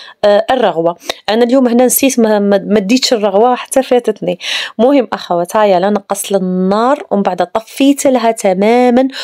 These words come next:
ونخلي القهوه تاعي تغلي فقط على الحمان تاع هذيك الحديده. منين داك نخبطها هكا فوق الحديده باش تهود لي التلوه تحت وتطلع لي القهوه الفوق،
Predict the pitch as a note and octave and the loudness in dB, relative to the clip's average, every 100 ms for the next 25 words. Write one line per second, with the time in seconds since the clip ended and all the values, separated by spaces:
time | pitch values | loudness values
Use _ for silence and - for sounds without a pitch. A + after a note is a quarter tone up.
0 | - - G#3+ A3 B3 G#3 G3 F#3 A3+ G#3 | -14 -4 -2 0 -2 0 0 -2 -2 0
1 | G3 - F#3+ G3+ - A3+ G3+ A3 B3 C#4+ | 0 -2 -2 -2 0 0 2 2 2 0
2 | - D#4 D4+ A3+ G3 F#3+ G3+ - G3+ F#3+ | -2 -6 -4 -4 -2 0 -2 -2 -2 0
3 | A#3 C#4 C4+ - G3 F#3 G#3 F#3 - E3+ | 0 0 -2 -2 -2 -2 -4 -6 -6 -6
4 | E3 G#3 C#4 - - - - G#3 A3+ C4+ | -2 -2 -4 -14 -16 -16 -8 0 2 4
5 | A#3+ A#3 G#3+ - A3 A3 F#3+ F#3+ F#3+ F#3+ | 2 -2 -4 -2 -4 -4 -4 -2 -2 -2
6 | G3+ F3+ - - G#3 F#3 - F#3 F3+ F3 | -4 -4 -8 -2 -2 -2 -6 -6 -4 -2
7 | E3+ B3+ G#3+ - E3+ F#3+ F#3+ F#3+ F#3+ - | 0 0 0 -4 -2 0 0 -2 -12 -6
8 | F3+ E3+ E3 - - - - - - - | -4 -2 -2 -2 -4 -8 -18 -18 -20 -18
9 | E4 A#3 G3 F#3+ F3 F3+ E3+ E3+ E3 - | -6 -2 0 -2 -4 -6 -2 -4 -4 -2
10 | B3+ | 0